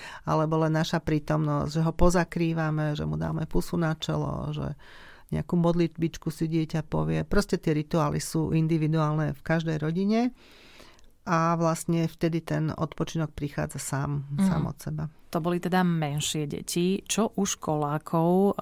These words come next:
Speaker 2: Zopakujem teda tie výsledky medzinárodnej štúdie o zdraví H B S C. Podľa nej klesá počet školákov, ktorí spia osem až desať hodín.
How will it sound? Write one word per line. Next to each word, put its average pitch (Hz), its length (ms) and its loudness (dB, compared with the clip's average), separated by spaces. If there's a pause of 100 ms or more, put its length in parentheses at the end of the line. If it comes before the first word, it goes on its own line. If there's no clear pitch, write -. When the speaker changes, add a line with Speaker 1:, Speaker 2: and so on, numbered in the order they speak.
(160)
Speaker 2:
Zopakujem 160 480 -2
teda 156 160 -4
tie 147 240 -2
výsledky 160 480 -2
medzinárodnej 151 640 0
štúdie 156 480 -2
o 190 80 0
zdraví 165 400 2
H 156 240 0
B 147 240 0
S - 160 -2
C. 156 240 0
Podľa 151 400 -4
nej 143 80 -4
klesá 175 560 0
počet 160 320 -2
školákov, 151 560 -2
ktorí - 160 -2
spia - 320 -2
osem - 240 2
až 151 160 0
desať 151 400 -2
hodín. 180 400 8